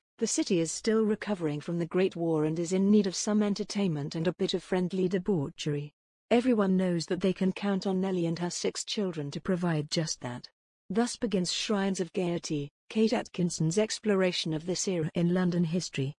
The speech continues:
The story is packed with as many colourful characters as a Charles Dickens novel.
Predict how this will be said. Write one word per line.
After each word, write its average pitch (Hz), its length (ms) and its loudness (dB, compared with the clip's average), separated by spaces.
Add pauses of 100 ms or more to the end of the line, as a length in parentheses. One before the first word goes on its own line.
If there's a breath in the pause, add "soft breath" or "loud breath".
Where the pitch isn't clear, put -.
(340)
The 226 80 0
story 214 380 2
is 185 160 0
packed - 320 -6
with 170 140 -2
as 165 120 0
many 214 240 4
colourful 214 460 -2
characters 170 580 -4
as 170 120 -2
a 185 80 0
Charles 170 400 -2
Dickens 160 400 -4
novel. 156 340 -2